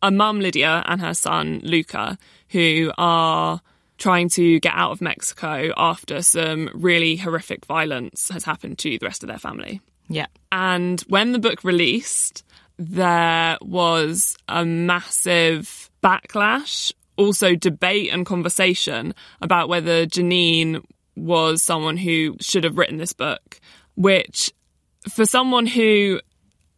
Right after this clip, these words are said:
Speaker 1: wasn't aware of that when they were reading it
Speaker 2: Mm-hmm.
Speaker 1: and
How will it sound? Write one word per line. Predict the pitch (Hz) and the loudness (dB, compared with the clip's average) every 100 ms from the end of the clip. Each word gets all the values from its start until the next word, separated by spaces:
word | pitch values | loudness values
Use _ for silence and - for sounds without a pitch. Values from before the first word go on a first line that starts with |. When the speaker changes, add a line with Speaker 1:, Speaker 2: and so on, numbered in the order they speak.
| _ | _
Speaker 1:
wasn't | 190 180 214 202 190 | 0 4 4 4 0
aware | 190 175 170 | 2 2 0
of | 175 | -2
that | 196 233 - | -2 -2 -2
when | 202 185 170 170 165 | -2 0 2 0 -2
they | - 175 | 2 2
were | 170 | 2
reading | 156 165 165 175 | 2 2 2 0
it | 214 - - | 0 -2 2
Speaker 2:
Mm-hmm. | 175 160 | 4 4
Speaker 1:
and | 156 160 - | 2 -2 -8